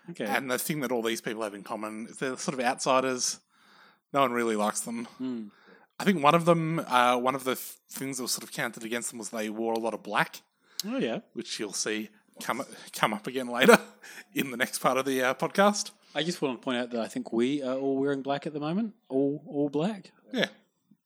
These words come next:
Speaker 2: So, uh, one of the other people that gets involved is a,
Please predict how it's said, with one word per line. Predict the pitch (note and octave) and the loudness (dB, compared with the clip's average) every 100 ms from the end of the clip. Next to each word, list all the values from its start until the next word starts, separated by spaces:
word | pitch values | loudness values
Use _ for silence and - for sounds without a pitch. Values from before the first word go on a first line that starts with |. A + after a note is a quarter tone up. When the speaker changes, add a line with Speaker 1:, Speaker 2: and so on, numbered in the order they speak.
| _ _ _ _ _ _ - _ _ - | _ _ _ _ _ _ -20 _ _ -2
Speaker 2:
So, | - E3 E3 D#3+ | 6 8 8 8
uh, | D#3+ D#3 D#3+ | 6 6 6
one | F#3 | 4
of | D#3+ | 4
the | C#3 | 2
other | C#3 | 2
people | E3 C#3 | -2 -4
that | A#2+ | -4
gets | A#2 B2 | -6 -6
involved | A2 A2+ A2+ | -4 -2 -2
is | A2 A2 | -4 -2
a, | G#2+ A2 | -2 -2